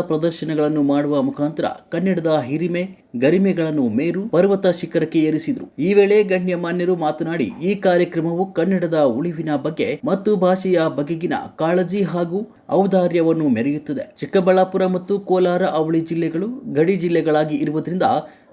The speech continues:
ಭಾಷೆಯ ಸ್ವಾರಸ್ಯವು ಹದಗೆಡುತ್ತಿರುವ ಇಂತಹ ಸಂದರ್ಭದಲ್ಲಿ ನಾಡು, ನುಡಿ, ಭಾಷೆ ಉಳಿಸಲು, ಬೆಳೆಸಲು ಕರ್ನಾಟಕ ರಕ್ಷಣಾ ಸಮಿತಿ ಅಂತ ಸಂಘಟನೆಗಳು ಪ್ರಮುಖ ಪಾತ್ರ ವಹಿಸುತ್ತಿವೆ. ಸಂಘಟನೆಯ ರಾಜ್ಯಾಧ್ಯಕ್ಷರು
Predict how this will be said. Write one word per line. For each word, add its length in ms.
ಭಾಷೆಯ 400
ಸ್ವಾರಸ್ಯವು 600
ಹದಗೆಡುತ್ತಿರುವ 680
ಇಂತಹ 360
ಸಂದರ್ಭದಲ್ಲಿ 580
ನಾಡು, 260
ನುಡಿ, 240
ಭಾಷೆ 340
ಉಳಿಸಲು, 340
ಬೆಳೆಸಲು 400
ಕರ್ನಾಟಕ 460
ರಕ್ಷಣಾ 400
ಸಮಿತಿ 340
ಅಂತ 140
ಸಂಘಟನೆಗಳು 560
ಪ್ರಮುಖ 280
ಪಾತ್ರ 280
ವಹಿಸುತ್ತಿವೆ. 380
ಸಂಘಟನೆಯ 480
ರಾಜ್ಯಾಧ್ಯಕ್ಷರು 640